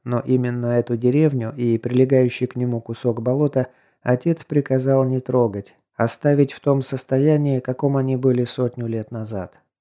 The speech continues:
Над поселением даже полеты запрещены, чтобы портал случайно не увидели посторонние.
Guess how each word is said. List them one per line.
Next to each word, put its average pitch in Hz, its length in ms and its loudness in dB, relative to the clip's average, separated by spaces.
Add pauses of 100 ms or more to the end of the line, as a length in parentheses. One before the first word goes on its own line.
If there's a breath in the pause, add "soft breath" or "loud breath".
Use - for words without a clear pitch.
(180)
Над 135 220 -4
поселением 170 640 2
даже 147 300 2
полеты 139 480 0
запрещены, 123 840 -4
чтобы 117 360 -4
портал 123 440 0
случайно 120 600 2
не 117 140 -4
увидели 113 460 -2
посторонние. 104 760 -4